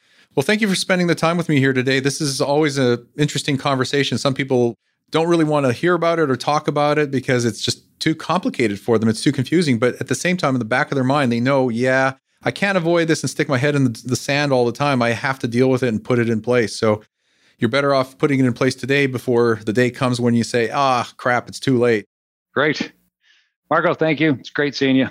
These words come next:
Speaker 1: Thank you, Clint. Appreciate it.
Speaker 2: All right. Bye-bye.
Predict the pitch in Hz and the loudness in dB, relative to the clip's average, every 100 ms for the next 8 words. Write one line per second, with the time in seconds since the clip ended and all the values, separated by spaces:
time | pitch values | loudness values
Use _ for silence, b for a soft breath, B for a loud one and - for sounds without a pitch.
0 | - - 147 143 - 135 131 107 - 127 | -6 -6 -2 -2 -2 0 0 0 0 0
1 | 131 113 107 - - 107 107 98 _ _ | 2 2 0 -4 -4 -2 -2 -4 _ _
2 | 90 85 | -2 -2